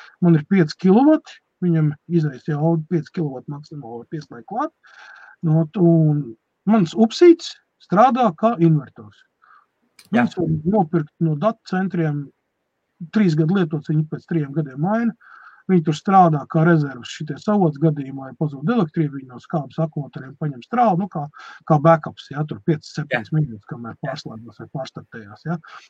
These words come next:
Speaker 1: Līdz ar to viņi reāli pa tiem trījiem gadiem, nu, varbūt reizes desmit ir strādājuši pa tām piecām, desmit minūtēm. A, varbūt vispār nē. Bet pēc no-, nolikuma viņi ir jāraksta nost.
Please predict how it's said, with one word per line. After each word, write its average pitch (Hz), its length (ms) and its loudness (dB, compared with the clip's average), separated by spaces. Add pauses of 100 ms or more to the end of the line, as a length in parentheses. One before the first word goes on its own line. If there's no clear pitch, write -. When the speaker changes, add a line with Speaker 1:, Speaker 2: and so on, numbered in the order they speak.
(200)
Speaker 1:
Līdz 160 240 4
ar 151 160 -6
to 208 220 4 (760)
viņi 190 280 6
reāli 185 420 4 (140)
pa 160 100 -8
tiem 165 160 0
trījiem 170 320 0
gadiem, 185 320 0
nu, 233 80 0 (320)
varbūt 170 320 0
reizes 180 400 -2
desmit 156 380 -6
ir - 80 -18
strādājuši 101 640 -20
pa 156 100 -20
tām 107 160 -18
piecām, 107 320 -12
desmit 104 380 -18
minūtēm. - 320 -20 (480)
A, 156 80 -2
varbūt 185 320 2
vispār 95 340 -14
nē. 87 160 -20 (320)
Bet 160 220 2
pēc 151 320 -4
no-, 170 640 0
nolikuma 226 560 2 (340)
viņi 233 300 2
ir 170 80 2
jāraksta 180 480 2
nost. 127 320 -6